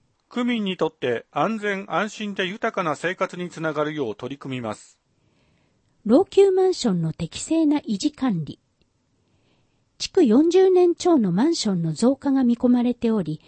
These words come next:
Speaker 2: 対策強化が急務です。適正な維持管理にかかる法整備が進む中、住人の高齢化による管理不全などにどう対応するのですか？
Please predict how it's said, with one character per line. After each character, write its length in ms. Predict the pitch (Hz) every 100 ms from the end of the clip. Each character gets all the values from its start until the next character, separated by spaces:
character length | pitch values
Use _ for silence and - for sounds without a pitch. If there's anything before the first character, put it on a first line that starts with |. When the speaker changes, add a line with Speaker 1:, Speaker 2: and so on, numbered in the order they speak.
| _ _
Speaker 2:
対 160 | - 330
策 280 | - 370 -
強 200 | 349 330
化 140 | -
が 160 | 156 143
急 220 | - 254
務 180 | 214 151
で 140 | 135
す。 180 | 143 - _ _ _ _ _ _ _ _ _
適 260 | 214 - -
正 220 | 359 370
な 120 | 359
維 160 | 330 294
持 120 | 339
管 240 | - 370
理 120 | 311 202
に 100 | 180
か 160 | 190
か 140 | - 170
る 100 | 156
法 260 | - 330
整 260 | - 359 311
備 120 | 208
が 140 | 165
進 320 | - - 220 208
む 80 |
中、 360 | 202 202 - - _ _ _ _ _ - 190
住 180 | 285
人 260 | 349 359 339
の 120 | 330
高 240 | - 311 311
齢 180 | 320
化 140 | - 294
に 160 | 285
よ 140 | 277 262
る 160 | 269 -
管 240 | 311 349
理 80 | 226
不 200 | - 196
全 240 | 247 262
な 100 | 262
ど 140 | 254 165
に 180 | 139 -
ど 180 | 233 359
う 60 | -
対 320 | 196 202 202
応 100 | 190
す 160 | -
る 140 | 196 175
の 100 | 139
で 140 | 131
す 100 | -
か？ 180 | -